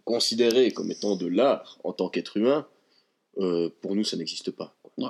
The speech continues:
Speaker 1: C'est
Speaker 2: ok.
Speaker 1: un ramassis de, de conneries. En plus, vous vous perdez tellement dans vos nouveaux arts un petit peu stupides, euh, arts modernes, euh, contemporains, machin.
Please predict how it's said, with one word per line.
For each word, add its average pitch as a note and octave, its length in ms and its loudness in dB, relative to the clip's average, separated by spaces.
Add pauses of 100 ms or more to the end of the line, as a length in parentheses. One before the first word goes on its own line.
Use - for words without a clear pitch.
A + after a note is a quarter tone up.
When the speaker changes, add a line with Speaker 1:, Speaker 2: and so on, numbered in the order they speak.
(140)
Speaker 1:
C'est - 360 -4 (140)
Speaker 2:
ok. - 100 -10
Speaker 1:
un - 60 -20
ramassis G2+ 380 -6
de, - 100 -12 (320)
de G2 60 -14
conneries. F#2+ 560 0 (240)
En - 40 -20
plus, A#2+ 180 -2
vous G#2 120 -2
vous G#2+ 40 -2
perdez B2 440 4
tellement A2+ 380 4
dans F2+ 140 -2
vos F2 280 -6 (640)
nouveaux B2 380 4
arts B2 240 6
un G2+ 100 4
petit - 140 -12
peu G#2+ 120 -2
stupides, B2+ 600 -2
euh, F2+ 460 2
arts F#2 200 0
modernes, G#2 600 2
euh, F2+ 220 -4
contemporains, G#2 720 0
machin. A2 420 -2